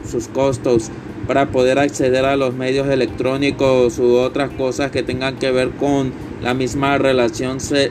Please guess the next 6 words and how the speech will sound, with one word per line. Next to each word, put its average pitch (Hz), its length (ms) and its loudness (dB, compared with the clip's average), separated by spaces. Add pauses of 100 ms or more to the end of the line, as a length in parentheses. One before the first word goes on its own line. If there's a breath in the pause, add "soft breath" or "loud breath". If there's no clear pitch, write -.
se - 200 -4
han 135 180 -2
implementado 135 760 0
servicios 127 580 2
para 135 220 2
que 123 380 2